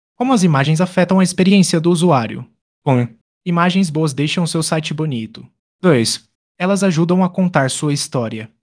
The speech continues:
Três, imagens rápidas melhoram a navegação. Por que o texto alternativo é importante? Um, o texto alternativo ajuda os motores de busca. Dois, ele descreve a imagem para quem não consegue vê-la.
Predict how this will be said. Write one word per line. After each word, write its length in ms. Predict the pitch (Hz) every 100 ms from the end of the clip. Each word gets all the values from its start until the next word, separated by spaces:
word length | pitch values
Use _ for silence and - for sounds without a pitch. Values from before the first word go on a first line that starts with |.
| _
Três, 420 | 208 139 - - _ _ _
imagens 400 | 156 165 180 196
rápidas 400 | - 135 143 143
melhoram 460 | 151 180 170 175 175
a 40 |
navegação. 720 | 165 156 139 131 - 131 110 107 _ _ _
Por 100 | 254
que 100 | 240
o 60 | 233
texto 280 | 185 180 165
alternativo 520 | 139 165 190 180 165
é 40 |
importante? 680 | 180 185 156 151 185 170 120 - _ _ _
Um, 200 | 151 127
o 440 | 120 - _ _ _
texto 220 | 143 -
alternativo 500 | 180 202 190 190 180
ajuda 260 | 147 156 196
os 80 | 190
motores 380 | 180 165 165
de 80 | 131
busca. 520 | 120 123 113 - 117 117 _ _ _
Dois, 480 | 190 175 117 - - _ _ _
ele 140 | 175 165
descreve 420 | 160 - 156 151
a 40 |
imagem 340 | 147 156 175 202
para 180 | 160
quem 180 | 165 165
não 200 | 165 190
consegue 420 | 190 202 160 139
vê-la. 400 | 131 131 113 110